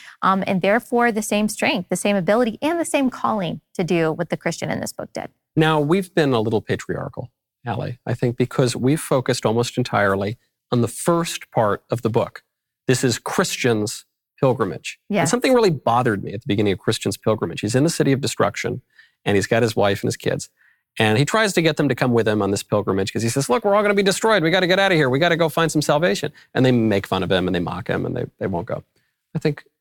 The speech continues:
Speaker 2: "Well, you gave up that easily? Then you just go and you leave your wife and your kids to destruction? Come on, pal. But
Speaker 1: Yeah.
Speaker 2: br-, bring your family along with you." There is a second part.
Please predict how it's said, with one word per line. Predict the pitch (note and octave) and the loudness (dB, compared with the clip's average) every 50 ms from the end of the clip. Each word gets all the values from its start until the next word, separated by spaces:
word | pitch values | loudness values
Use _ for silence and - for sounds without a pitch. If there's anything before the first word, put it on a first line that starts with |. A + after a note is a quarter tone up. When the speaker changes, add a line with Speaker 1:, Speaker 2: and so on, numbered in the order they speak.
| _ _ _ _ _ _ _ _ _ _ _ | _ _ _ _ _ _ _ _ _ _ _
Speaker 2:
"Well, | - D#3+ | 0 2
you | E3 D3+ | 2 4
gave | D#3 F3 F3 F3+ | 4 2 2 2
up | E3 - | 0 0
that | - C3+ B2+ | 0 0 2
easily? | A2+ - - - A3 A3 A3 | 2 0 -2 -2 -4 -4 -2
Then | G3+ D3+ D3+ | 0 2 2
you | D3 C#3 | 4 2
just | C#3+ C#3+ - | 0 0 -2
go | - G2 C#3 E3+ | 0 0 2 2
and | D3+ A#2 | 2 0
you | A2 | 0
leave | G#2+ B2 D#3+ | 2 0 2
your | D#3 B2 | 2 0
wife | - - G#2 G#2+ D3+ E3 - | -2 0 0 0 0 0 0
and | F3 E3 | 0 -2
your | E3 C#3 | -2 -2
kids | - - C#3 D#3+ - | 0 0 0 0 -2
to | - - | -4 -6
destruction? | - F#3 - - C3 C#3 E3 - - G3+ | -6 -6 -2 0 -2 0 0 -2 -4 -4
Come | - B3 C#4+ | -2 0 0
on, | C#4+ - - - | 2 0 0 0
pal. | - - A2 G#2+ C#3 F3 A3 - _ _ _ _ - | 0 2 2 2 2 0 -2 -6 _ _ _ _ 0
But | A#3+ C4 | 2 2
Speaker 1:
Yeah. | D4 B3+ D4+ | 4 2 2
Speaker 2:
br-, | C#4+ A#3+ | 2 4
bring | G#3+ D4+ D4 | 4 4 4
your | C#4+ C4 | 4 4
family | - D4 C4 C4 B3 A#3 | 4 2 2 4 4 4
along | A3 G#3 G#3 G3+ G3 G#3+ | 4 4 4 2 2 2
with | B3 B3 - | 0 0 0
you." | - - - - _ _ _ _ _ _ _ _ _ | -2 -2 -2 -10 _ _ _ _ _ _ _ _ _
There | - F3 F3+ | 0 2 2
is | F3 D3 | 4 2
a | C#3 | 2
second | C3+ - C#3+ C3 - A2+ - | 0 0 -2 0 0 -4 -4
part. | - - - - - | -2 -4 -4 -4 -6